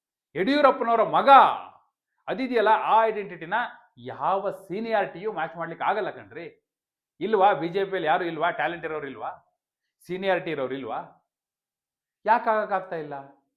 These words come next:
ಹೋಗ್ಲಿ, ಚುನಾವಣೆಯನ್ನ ಗೆಲ್ಲಿಸ್ದವ್ರು ಇಲ್ವಾ? ಎಲ್ಲ ಇದ್ದಾರೆ, ಆದ್ರೆ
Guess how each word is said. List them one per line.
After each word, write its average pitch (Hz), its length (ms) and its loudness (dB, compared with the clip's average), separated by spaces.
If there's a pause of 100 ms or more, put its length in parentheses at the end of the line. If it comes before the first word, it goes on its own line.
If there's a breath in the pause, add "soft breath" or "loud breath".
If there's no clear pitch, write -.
(440)
ಹೋಗ್ಲಿ, 175 180 -4
ಚುನಾವಣೆಯನ್ನ 190 500 0
ಗೆಲ್ಲಿಸ್ದವ್ರು 180 520 0
ಇಲ್ವಾ? 135 560 -8 (960)
ಎಲ್ಲ 151 220 -4
ಇದ್ದಾರೆ, 202 680 -2 (580)
ಆದ್ರೆ 131 640 -10